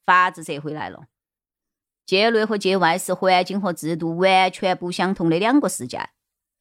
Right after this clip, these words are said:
千百年以来，整个界内就只有英廷掌握往来于两界之间的技术和通道。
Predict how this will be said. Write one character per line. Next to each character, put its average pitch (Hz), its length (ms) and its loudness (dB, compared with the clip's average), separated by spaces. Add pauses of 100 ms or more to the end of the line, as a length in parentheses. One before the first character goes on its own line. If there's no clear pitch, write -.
(240)
千 269 340 4
百 269 180 2
年 185 220 0
以 180 80 -2
来， 156 260 -2 (320)
整 359 260 2
个 277 100 2
界 180 140 -2 (100)
内 113 380 -6 (260)
就 175 140 -2
只 339 440 -2
有 311 220 4
英 254 320 4
廷 220 260 0
掌 240 300 2
握 185 140 2
往 240 260 2
来 240 160 2
于 180 160 -2
两 254 240 4
界 151 160 -2
之 175 160 -10
间 196 180 0
的 226 100 2
技 90 340 -8
术 143 180 -8
和 147 120 -4
通 180 360 2
道。 190 220 -2